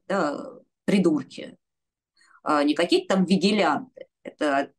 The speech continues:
было бы плохо, но, да, это отдельно немножко вопрос. А именно, э, сотрудники силовых структур, официальные лица.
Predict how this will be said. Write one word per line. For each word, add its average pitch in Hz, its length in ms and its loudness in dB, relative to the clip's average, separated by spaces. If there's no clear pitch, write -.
было 180 160 2
бы 170 140 -2
плохо, 339 360 4
но, - 120 -2
да, 196 160 0
это - 160 -6
отдельно 156 320 0
немножко - 420 -10
вопрос. - 440 -8
А 113 80 -2
именно, 208 960 2
э, 160 260 2
сотрудники 240 520 0
силовых 165 400 -4
структур, - 480 -6
официальные 135 540 -2
лица. - 480 -4